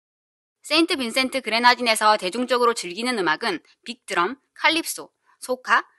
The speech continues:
스틸팬과 레게가 있으며 현악기 밴드 뮤직,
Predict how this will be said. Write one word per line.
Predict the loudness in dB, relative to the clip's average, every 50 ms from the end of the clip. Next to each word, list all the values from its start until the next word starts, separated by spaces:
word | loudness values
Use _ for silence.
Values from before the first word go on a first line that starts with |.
| _
스틸팬과 | _ -18 -10 _ -2 -2 -2 -2 -6 -8 0 4 6 6 6 6
레게가 | 4 0 0 0 0 0
있으며 | 0 0 -4 -6 -2 2 2 2 2 0 _ _ _ _ _ _ _ _
현악기 | 4 6 6 4 4 0 -2
밴드 | 0 0 0 0 0
뮤직, | -2 -2 -2 -2 -2 -2 -2